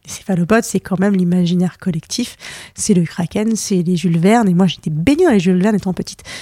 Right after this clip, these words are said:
Donc, j'ai toujours voulu travailler sur les céphalopodes. Alors, pour être honnête, je voulais vraiment travailler sur les pieuvres initialement parce que c'était, euh, c'était là, c'est ce qu'on voit sur les, dans les reportages, on voit beaucoup de, d'images sur les pieuvres, c'est magnifique, euh, les histoires, les romans, euh, les mythologies.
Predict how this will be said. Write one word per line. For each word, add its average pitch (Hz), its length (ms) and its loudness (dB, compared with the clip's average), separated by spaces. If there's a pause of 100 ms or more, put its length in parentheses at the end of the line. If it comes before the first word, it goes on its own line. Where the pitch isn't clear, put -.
(200)
Donc, 208 80 -2
j'ai 185 120 -2
toujours 320 220 2
voulu 247 220 2
travailler 190 480 2
sur - 160 -4
les 175 80 0
céphalopodes. 190 560 -2 (760)
Alors, - 220 -4
pour 233 180 2
être 208 220 -2
honnête, 233 340 0
je 170 120 0
voulais 180 260 2
vraiment 185 240 0
travailler 202 240 -2
sur - 160 -6
les 214 80 -6
pieuvres - 380 -6 (340)
initialement 185 540 -2
parce - 240 -6
que 233 140 -2
c'était, 214 360 -4
euh, 175 140 2
c'était - 240 -6
là, 214 220 0
c'est - 140 -8
ce - 80 -6
qu'on 196 100 -2
voit 180 200 2
sur - 220 -4
les, 180 200 -2 (340)
dans 202 80 -2
les 185 80 4
reportages, 233 560 0
on 202 80 4
voit 180 140 2
beaucoup 180 340 -4
de, 185 180 0
d'images 175 300 -2
sur - 160 -8
les 175 40 -2
pieuvres, 254 280 -2
c'est 175 200 -6
magnifique, 180 640 0 (400)
euh, 196 60 0
les 180 400 -2
histoires, 247 400 -2
les 190 160 0
romans, 247 640 4
euh, 190 100 2
les 185 180 2
mythologies. 208 520 0